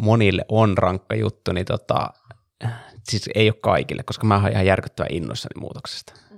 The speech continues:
Ja siis mun mielestä se on niinku, mähän niinku kuolisin, jos elämä olisi jatkuvasti samanlaista. Siis se on todella tylsää. Ja, ja tota, mulla ei semmoista turvallisuushakuisuutta kyllä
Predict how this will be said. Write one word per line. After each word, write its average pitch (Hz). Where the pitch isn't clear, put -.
Ja 107
siis 113
mun 110
mielestä -
se 107
on 90
niinku, -
mähän 113
niinku 98
kuolisin, 98
jos -
elämä 92
olisi 98
jatkuvasti -
samanlaista. -
Siis -
se -
on 85
todella 85
tylsää. -
Ja, -
ja 110
tota, -
mulla 104
ei 95
semmoista 95
turvallisuushakuisuutta 101
kyllä 78